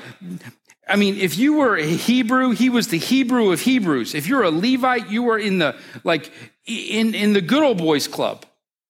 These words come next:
You were as, as, as close as you could come to, like, you, you, you made it, you had it. And here's what the worship, right, the worship director at Westtown Church writes this.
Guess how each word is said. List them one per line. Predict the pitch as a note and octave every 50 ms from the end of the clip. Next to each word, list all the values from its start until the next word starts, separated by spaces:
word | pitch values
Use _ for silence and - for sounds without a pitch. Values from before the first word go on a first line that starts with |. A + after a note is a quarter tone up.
| _ _
You | G#3 B3 C#4
were | C4 A#3+
as, | G#3+ G3 F#3 F3 - - - - - -
as, | - G3+ G3 D#3 - - - C3 -
as | - F#3 F#3+ E3+ D3
close | - - - B3+ C#4 C#4+ C4 -
as | A#3+ A3 F#3
you | G#3 B3 A3
could | G3 A3 F3+
come | - - A#3+ B3+ B3 B3 -
to, | - A#3 A3+
like, | G3 F#3 E3 - -
you, | G3 G#3+ G#3+ G#3 F#3+ G#3 A#3+ A#3+
you, | A3 A3 B3+ C4 B3+
you | A#3+ A3+ G#3 G#3+
made | G3+ G3 A3 B3 C#4+ C4 A3
it, | E3+ C#3+ -
you | D3+ F3 F#3
had | E3+ G3+ A#3+ B3 A#3+
it. | F3+ B2 - - - - - _ _ _ _ _ _ _ _ - _ _ _ _ _ _
And | - C3+
here's | C3 D3 B3+ D#4+ E4 C4+ - C#3
what | C#3 C#3 C3 -
the | C#3
worship, | B2+ C#3 G3 B3+ B3+ - - F3+ C#3+ - - - _ _ _ _ _ _ _ _ _ _ _ _ _ _ _ _ _ _ _ _ _ _ _ _ _
right, | - - - -
the | D3+ D3
worship | D3 D#3+ F#3+ B3 C#4 C4 - C#4+ A#3 G#3
director | - F#3 E3+ D#3+ D#3 - E3 C#3
at | C#3
Westtown | D#3 F#3 F#3+ F#3+ - A3 G#3 F#3+ F3+
Church | - G#3+ G3 E3 - D3
writes | C#3+ D3 C#3+ C3+ - -
this. | - D#3+ C#3+ A2 - - - - -